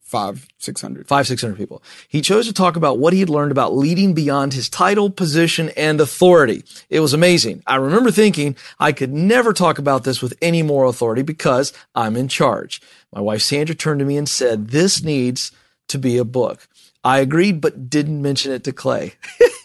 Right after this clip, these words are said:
Speaker 1: That's true.
Speaker 2: Sometime later, he asked me if I thought this would be a good book topic. I said, "Absolutely." Now, I start with that for a couple reasons. It's a great endorsement,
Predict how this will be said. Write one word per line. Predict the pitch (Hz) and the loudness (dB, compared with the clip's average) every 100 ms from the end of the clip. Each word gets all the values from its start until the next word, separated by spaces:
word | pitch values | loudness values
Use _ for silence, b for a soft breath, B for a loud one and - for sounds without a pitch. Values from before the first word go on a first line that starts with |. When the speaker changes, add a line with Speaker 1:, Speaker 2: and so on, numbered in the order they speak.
| 494 | 2
Speaker 1:
That's | - - 539 - | 4 4 4 2
true. | - 135 95 | -2 -2 0
Speaker 2:
Sometime | - 254 262 349 - 311 269 277 | 2 4 4 2 0 2 2 2
later, | 254 277 269 208 | 4 4 4 4
he | 202 | 4
asked | 180 240 262 | 4 2 2
me | 170 | -4
if | 151 | 0
I | 156 151 | 0 0
thought | - 202 131 - - - - | -2 -2 -2 -4 -20 -14 -2
this | 156 | 0
would | 185 160 | 2 2
be | 180 | 2
a | |
good | 135 151 147 139 | 2 0 0 -2
book | 143 - | -2 -2
topic. | - 107 98 - - | -4 -4 -4 -8 -4
I | 127 160 | 0 0
said, | - 135 131 | 0 0 0
"Absolutely." | 101 120 113 - 110 104 98 | -2 -4 -4 -6 -6 -6 -2
Now, | 151 - B B - | 0 -2 B B -2
I | |
start | 175 - 240 285 | 0 2 4 4
with | 254 226 | 2 0
that | 196 175 | 0 0
for | 190 | -2
a | 170 | -2
couple | 170 151 | -2 -2
reasons. | 143 110 | -4 -4
It's | 123 | -8
a | 165 | 0
great | - 233 | 2 2
endorsement, | 185 139 113 - 120 | 2 0 -2 -4 -14